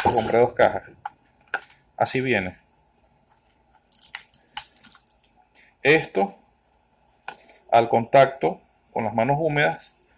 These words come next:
suelta el color, ese plástico que trae, porque parece que es guache. Pero lo que impacta de eso no es que suelta el color. Lo que impacta de eso es que la pastilla es inflamable.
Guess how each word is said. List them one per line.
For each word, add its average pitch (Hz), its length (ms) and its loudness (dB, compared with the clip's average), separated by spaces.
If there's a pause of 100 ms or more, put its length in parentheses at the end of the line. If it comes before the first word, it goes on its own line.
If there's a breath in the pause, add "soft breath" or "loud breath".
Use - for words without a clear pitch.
suelta 139 460 4
el 151 100 -4
color, 120 680 2 (400)
ese 127 240 -2
plástico 127 480 0
que 107 80 -4
trae, 110 240 4
porque 95 240 -4
parece 98 360 0
que 123 100 0
es 117 100 -2
guache. 107 380 2 (1160 loud breath)
Pero 120 160 4
lo 120 140 4
que 135 80 -4
impacta 139 480 6
de 170 180 6
eso 160 300 -2
no 127 120 0
es 123 100 0
que 143 120 -2
suelta 151 260 0
el 147 80 0
color. 120 300 4 (1500 soft breath)
Lo 110 140 -6
que 120 80 -6
impacta 139 440 4
de 165 180 8
eso - 300 -4 (320)
es 123 140 -6
que 147 100 0
la 147 140 4
pastilla 151 540 -2
es 143 340 2
inflamable. 110 680 -2